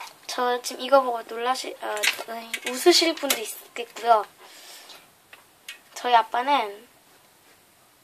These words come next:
초코가 이러고 있다가 이거 뺏어도 아무 그것도 안 돼요. 근데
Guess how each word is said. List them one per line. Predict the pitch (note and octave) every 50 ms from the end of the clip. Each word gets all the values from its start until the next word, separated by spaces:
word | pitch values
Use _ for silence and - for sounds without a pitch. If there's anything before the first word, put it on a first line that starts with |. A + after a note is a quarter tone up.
| _ _ _ _
초코가 | - - - - - D4 C4+ A#3+
이러고 | A#3 A#3+ A#3+ A#3 A3+
있다가 | - - A#3+ A#3 A3+
이거 | A3 A3 - -
뺏어도 | - - D4+ D4+ D4 D4 C#4 C#4 D#4+ F4 F#4+ G#4 - - _ _
아무 | - - A#3 B3+ C4+ C#4 C#4 C4+ C4+ C4 B3+ A#3+ A#3
그것도 | - - A3+ A3+ A3 - - G#3
안 | G3+ G#3 G#3 G3+
돼요. | G#3 G#3+ A3 A#3 G#3+ G3
근데 | A3 A#3+ C4 C#4+ A#3 G#3+